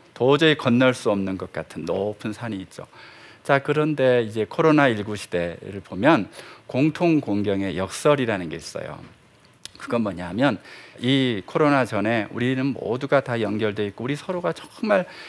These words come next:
어, 하나가 되고 함께 노력하지 않으면 안 돼라는 그런 히말라야 앞에 선 등반대와 같은 마음을 다 갖고 살았나요? 아니죠. "나는 이 산 올라갈 거야." "아니, 나는 이 산 올라가고 싶어." 다 그러고 살았죠.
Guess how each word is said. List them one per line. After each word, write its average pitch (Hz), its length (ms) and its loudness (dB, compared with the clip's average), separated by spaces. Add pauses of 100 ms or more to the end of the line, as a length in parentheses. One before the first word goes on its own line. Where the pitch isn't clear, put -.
(160)
어, 101 320 -6
하나가 170 320 -2
되고 117 260 -4
함께 180 300 -4
노력하지 120 460 0
않으면 117 500 -2
안 90 220 -10
돼라는 110 1080 -2
그런 117 240 0
히말라야 156 540 2
앞에 107 280 -4
선 107 280 -8
등반대와 110 480 0
같은 101 240 -6
마음을 101 300 -4
다 120 80 -10
갖고 - 260 -10
살았나요? 165 560 -2 (480)
아니죠. 113 920 -2 (540)
"나는 117 300 4
이 104 80 -2
산 117 200 2
올라갈 98 280 0
거야." 98 480 -6
"아니, 110 160 0
나는 107 400 0 (100)
이 - 80 -4
산 113 200 -2
올라가고 95 320 -4
싶어." 120 340 -8 (320)
다 175 160 -4
그러고 117 260 -4
살았죠. - 640 -6